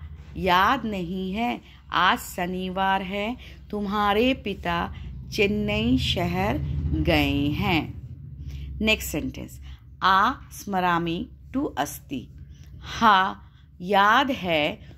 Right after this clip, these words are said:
वे रविवार को आएंगे, कल रविवार है।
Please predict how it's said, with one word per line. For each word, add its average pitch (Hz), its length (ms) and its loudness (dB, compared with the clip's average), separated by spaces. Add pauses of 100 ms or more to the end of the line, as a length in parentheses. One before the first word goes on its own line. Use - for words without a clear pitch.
(200)
वे 220 600 2 (240)
रविवार 180 840 2
को 202 540 -4
आएंगे, 160 880 0 (340)
कल 233 340 4 (280)
रविवार 156 920 -2
है। 139 520 -2